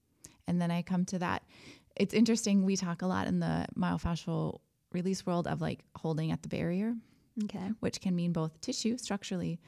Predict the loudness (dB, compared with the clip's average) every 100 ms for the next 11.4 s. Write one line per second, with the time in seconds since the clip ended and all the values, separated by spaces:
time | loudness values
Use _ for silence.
0 | -20 -20 0 0 0 0 2 4 4 4
1 | 2 0 0 0 2 2 2 0 0 0
2 | -2 -2 -4 -6 -20 -20 -20 _ _ _
3 | _ _ _ -4 0 2 2 0 0 0
4 | 0 -2 -2 -2 -2 -4 -6 -8 -6 -6
5 | -4 -4 -6 -6 -2 0 0 -2 -6 _
6 | -2 2 2 2 4 4 4 2 0 -2
7 | -4 -2 0 -2 -4 -6 -6 -10 -16 _
8 | _ _ _ _ _ _ 0 2 2 0
9 | 0 2 0 -2 -4 -6 -4 -4 -2 -2
10 | -2 2 4 4 2 2 2 2 0 -2
11 | -6 -2 0 0